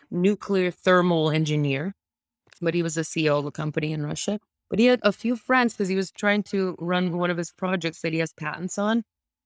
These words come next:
with a man out of Nevada, a close friend of the family. And he owns a bunch of real estate, which he was trying to put solar power on, which didn't end up working. But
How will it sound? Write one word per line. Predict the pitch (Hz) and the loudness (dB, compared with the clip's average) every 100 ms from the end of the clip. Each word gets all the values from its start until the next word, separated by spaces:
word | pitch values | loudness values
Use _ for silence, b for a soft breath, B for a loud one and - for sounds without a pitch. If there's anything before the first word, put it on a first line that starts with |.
| _ | _
with | 160 165 180 175 175 165 - | -4 2 4 4 2 -2 -4
a | 170 | 0
man | 165 165 156 143 160 226 254 _ _ | 2 4 4 2 0 -2 -4 _ _
out | 156 160 | -2 0
of | 156 | 0
Nevada, | 175 143 151 135 135 165 262 - _ _ - | -2 0 0 0 -2 -2 -4 -8 _ _ -14
a | 156 | -14
close | - 156 170 | -4 -2 -2
friend | - - 160 151 | -8 -4 -2 0
of | 160 | -2
the | 160 | -6
family. | - 151 139 147 170 247 - _ _ _ _ _ | -8 -4 -2 -2 -4 -6 -10 _ _ _ _ _
And | 170 170 170 170 | -2 0 0 -4
he | - - 277 320 254 262 - _ _ - | -12 -4 0 2 2 0 -4 _ _ -2
owns | 160 156 160 185 - - - | 0 2 0 -2 -4 -8 -4
a | 147 131 - | -4 -2 -2
bunch | 139 160 | 0 -2
of | 185 | 0
real | 226 320 | 0 0
estate, | - - 139 | -2 -4 -6
which | 156 - | -8 -4
he | 185 | -4
was | 180 | -2
trying | 175 160 | -2 0
to | 156 | -2
put | - 156 - | 0 0 0
solar | - 165 156 160 156 156 156 - | 0 4 6 6 4 2 0 -4
power | 143 143 139 143 - | -6 -2 0 -2 -2
on, | 143 160 | -2 -2
which | 165 - | -4 -8
didn't | - 156 156 - | -6 -4 -4 -4
end | 151 151 | -4 -4
up | - | -4
working. | 147 143 - 190 190 | -4 -4 -2 -2 2
But | 160 156 143 | 4 4 4